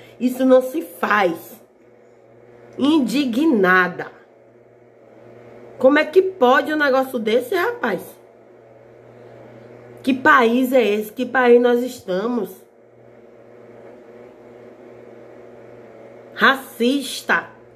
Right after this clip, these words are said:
Ele abraçou todo mundo, menos nosso menino Davi. Como é que ele faz uma coisa dessa? Indignada, indignada com isso. Muito triste.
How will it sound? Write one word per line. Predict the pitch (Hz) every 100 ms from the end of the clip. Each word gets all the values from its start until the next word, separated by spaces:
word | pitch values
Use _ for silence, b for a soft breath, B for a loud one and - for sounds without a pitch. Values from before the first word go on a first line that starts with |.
| - - - - - - - - - -
Ele | 196 226
abraçou | 226 233 226 254 240
todo | 262 262 254 285
mundo, | 240 240 240 233
menos | 240 240 247
nosso | 240 226 240
menino | 240 220 214 214
Davi. | 196 165 143 131 - - - - - - - - - - - - - -
Como | - 240
é | 247
que | 247
ele | 285 262
faz | - 240 247 254
uma | 285
coisa | 262 262 254 247
dessa? | 240 185 202 254 - - 190 - - -
Indignada, | 254 285 190 220 254 196 285 233 170 160 185 196 165 170
indignada | 190 185 175 185 233 175 165 170
com | - 165
isso. | 135 - - - - - B B B B - -
Muito | 196 214 285 262 294
triste. | - - 156 151 - -